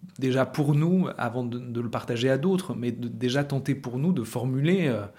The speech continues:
quel serait ce, ce, ce monde qu'on désire. Et en fait, c'est extrêmement compliqué. C'est, et, et d'une certaine manière, euh, on fait ces projets-là aussi pour se, pour se forcer à, à, à les, à les imaginer, ces mondes désirables. Euh,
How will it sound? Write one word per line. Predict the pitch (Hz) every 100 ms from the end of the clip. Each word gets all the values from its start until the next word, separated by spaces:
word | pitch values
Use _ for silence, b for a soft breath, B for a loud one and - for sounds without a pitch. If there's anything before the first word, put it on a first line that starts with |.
| b b b b _ _ -
quel | 120
serait | 107 - 156
ce, | 156 117 117 113 73 73
ce, | - - 117 113
ce | - 123
monde | 123 160 151
qu'on | 151 135
désire. | 131 151 175 180 123
Et | 123
en | 123
fait, | 165
c'est | - 123
extrêmement | 135 - - 151 160 170 160
compliqué. | 139 - 151 170 151 - _ _ _ _
C'est, | - -
et, | 143 - 117 113 113 120
et | 123
d'une | 123 123
certaine | 123 127 127
manière, | 127 143 165 143
euh, | 120
on | 131
fait | - 165
ces | 156
projets-là | - 135 127 135
aussi | 143 -
pour | -
se, | - 113 B B
pour | 127 -
se | 135
forcer | - - - 170 190 190 -
à, | 120 110 110 B -
à, | 123
à | 120 117 123
les, | 123 120
à | 120
les | 120 120
imaginer, | 147 151 143 180 170
ces | -
mondes | 131 135
désirables. | 123 113 113 110 104 101 b b b b b b b b _ -
Euh, | 104